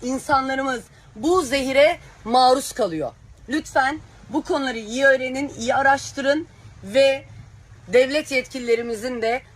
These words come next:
umuyorum ki bu konuyla ilgili acil toplanmasını diliyorum, umuyorum, bekliyorum. Meclis önümüzdeki ay açılıyor.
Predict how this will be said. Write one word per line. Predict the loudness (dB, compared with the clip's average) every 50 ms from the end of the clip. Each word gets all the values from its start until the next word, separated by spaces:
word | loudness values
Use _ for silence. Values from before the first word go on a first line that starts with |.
| _ -14 -8
umuyorum | -4 -2 -2 0 0 0 -2 -2 -4 -8
ki | -8 -10
bu | -10 -8
konuyla | -8 -8 -8 -8 -8 -8 -8 -10
ilgili | -10 -10 -6 -2 -2 -2 -2 -4 _ -2
acil | 2 4 4 4 2 2 -2 -4 -4 -4 -6 -12 -18 -20 -20 -20 -20 -20 -6 0
toplanmasını | 0 0 2 2 2 2 2 2 0 -2 -2 -2 -2 0 0 2 2 0 -2 -8 -20 -20 -20 -20 -20 -12 -4
diliyorum, | -2 0 4 6 6 6 6 4 2 0 -2 -8 -6
umuyorum, | -2 0 2 2 6 6 6 6 6 2 -2 -6 0 2
bekliyorum. | 4 4 4 2 0 -2 2 4 4 4 2 -2 -6 -16 -20 -20 -20 -14 -4
Meclis | -2 -2 -2 -2 -4 -8 -10 -10 -10 -16 _ _
önümüzdeki | -4 -4 -4 -4 -6 -6 -6 -8 -2 2 2
ay | 4 4 2 2
açılıyor. | 0 -2 -2 -2 -8 -6 0 2 2 2